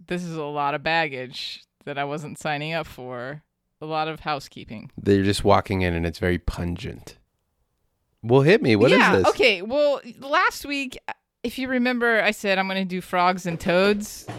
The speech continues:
Speaker 1: Whoa. <laughs> I said I was gonna do frogs and toads.
Speaker 2: Uh-huh.
Speaker 1: We're not doing that. Uh, so I apologize to everybody who was really excited.
Speaker 2: Promises broken. Okay.
Speaker 1: Uh, and we also talked about how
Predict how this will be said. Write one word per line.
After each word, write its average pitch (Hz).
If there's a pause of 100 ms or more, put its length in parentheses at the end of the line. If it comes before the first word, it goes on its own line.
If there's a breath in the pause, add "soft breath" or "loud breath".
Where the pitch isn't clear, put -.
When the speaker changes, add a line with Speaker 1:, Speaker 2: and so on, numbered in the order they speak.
Speaker 1:
Whoa. 214
<laughs> -
I -
said 220
I 202
was 214
gonna 214
do 190
frogs 190
and 190
toads. 202
Speaker 2:
Uh-huh. 101 (800)
Speaker 1:
We're 175
not 170
doing 147
that. 143 (280)
Uh, 143
so 165
I 160
apologize 165
to -
everybody 160
who 160
was 147
really 156
excited. 151 (120)
Speaker 2:
Promises 107
broken. 90 (180)
Okay. 92
Speaker 1:
Uh, 165
and 202
we 226
also 233
talked 220
about 196
how 175